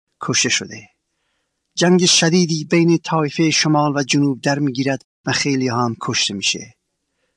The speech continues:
جنگ داخلی روز به روز شدت پیدا می‌کرد، به طوری که آیهٔ اول فصل سوم اینطور می‌گوید: «و جنگ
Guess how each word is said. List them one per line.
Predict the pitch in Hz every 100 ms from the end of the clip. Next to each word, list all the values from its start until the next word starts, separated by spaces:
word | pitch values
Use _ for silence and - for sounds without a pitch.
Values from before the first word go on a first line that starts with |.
| _ -
جنگ | - 135 135
داخلی | 147 139 - 139 143
روز | 127 165 151 -
به | 147
روز | 131 123 - _ -
شدت | - 139 127 113 -
پیدا | 101 98
می‌کرد، | 98 - - - _ _ _ _ _ -
به | -
طوری | 123 120
که | - 131 - _
آیهٔ | - 127 127 147
اول | 135 127 147 139
فصل | - - -
سوم | - 123 117 120 117
اینطور | 123 - 107
می‌گوید: | 101 92 101 98 - _ _ _ -
«و | 123
جنگ | 113 143 156 151 139